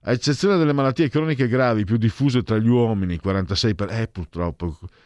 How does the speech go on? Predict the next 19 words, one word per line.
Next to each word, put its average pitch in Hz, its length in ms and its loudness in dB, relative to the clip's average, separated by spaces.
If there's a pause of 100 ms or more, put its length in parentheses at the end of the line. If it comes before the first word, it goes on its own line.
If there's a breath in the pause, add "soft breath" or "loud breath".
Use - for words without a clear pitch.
(160 soft breath)
quarantasei 104 480 -2
per 101 160 -2
cento 135 300 -2
contro 107 240 -2
quarantuno, 92 680 -2
delle 104 240 -2
donne, 135 640 -2
le 117 160 0
donne 151 220 0
hanno 135 160 2
condizioni 131 520 0
peggiori 131 380 0
per 123 140 -4
tutti 135 240 -4
gli 123 80 2
altri 127 220 0
indicatori 110 520 -2
di 87 120 -2
salute. 69 580 -4